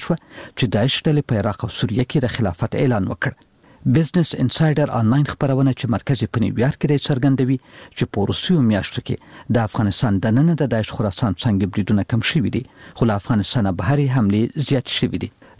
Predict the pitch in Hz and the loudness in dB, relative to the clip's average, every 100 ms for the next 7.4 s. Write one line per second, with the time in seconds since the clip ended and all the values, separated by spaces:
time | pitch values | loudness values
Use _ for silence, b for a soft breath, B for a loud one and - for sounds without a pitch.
0 | 127 170 170 160 160 160 120 - 117 147 | 2 4 2 2 2 2 0 -2 0 0
1 | - 139 123 - 143 127 208 - 139 - | 0 -2 0 0 -2 0 0 0 0 0
2 | 160 143 131 151 135 135 B B B - | 2 2 0 0 2 0 B B B -6
3 | - 120 98 104 160 165 110 101 107 - | 0 0 2 2 2 2 0 0 -2 -2
4 | 101 - 143 - 123 107 98 127 101 - | -4 -2 -2 0 0 -2 0 0 0 0
5 | 110 113 104 113 - 165 170 B B B | -2 0 -4 -4 0 2 2 B B B
6 | - 135 147 143 139 135 127 135 131 110 | -4 0 2 2 2 2 2 2 2 2
7 | 98 117 156 | 2 4 2